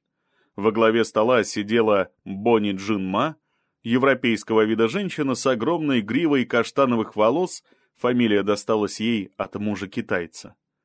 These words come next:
Она была директором нейтринной обсерватории Садбери и только что прилетела из Оттавы. За длинной стороной стола сидела Луиза Бенуа, высокая красивая сотрудница обсерватории,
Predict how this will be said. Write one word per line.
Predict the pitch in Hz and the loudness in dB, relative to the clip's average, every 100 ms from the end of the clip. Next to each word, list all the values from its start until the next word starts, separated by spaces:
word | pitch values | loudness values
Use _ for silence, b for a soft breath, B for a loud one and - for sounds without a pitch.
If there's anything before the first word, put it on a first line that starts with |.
| _ _ _ - | _ _ _ -6
Она | 190 | -2
была | 220 185 123 | 0 2 2
директором | 123 147 170 151 139 113 90 | 2 2 2 0 0 0 -4
нейтринной | 101 117 127 - 170 170 147 | -2 0 0 -2 -6 -4 -2
обсерватории | 120 - 113 107 104 156 131 117 | -2 -2 0 0 0 -2 -2 -2
Садбери | - 165 143 101 87 - _ _ _ | -2 -4 -4 -6 -8 -12 _ _ _
и | 113 | -4
только | 110 147 123 117 | 0 2 0 -4
что | - 113 95 | -4 -2 -2
прилетела | 104 101 104 - 117 | -2 0 0 0 0
из | 104 104 104 | 0 0 -2
Оттавы. | 107 - 98 85 85 _ _ _ _ _ _ _ _ _ | -2 -2 -4 -4 -14 _ _ _ _ _ _ _ _ _
За | - 98 110 | -10 0 0
длинной | 110 190 196 170 147 | 2 -2 -2 0 -2
стороной | 120 - 123 127 165 131 | -2 0 2 2 0 -2
стола | - 117 156 165 | 0 2 2 0
сидела | - 123 113 147 143 120 104 - | -2 -4 0 2 2 2 0 -4
Луиза | 107 123 139 110 110 | -2 0 2 2 0
Бенуа, | 104 104 95 92 120 139 _ _ _ | 0 -2 -2 -2 -4 -8 _ _ _
высокая | 135 147 135 117 117 107 | 0 0 2 0 0 0
красивая | 120 117 - 117 101 101 | 0 0 0 -2 0 0
сотрудница | 95 113 117 127 107 104 - | 0 -2 0 -2 -2 -4 -2
обсерватории, | 98 - 107 101 101 170 147 120 | -4 -4 -2 0 0 -2 -2 -4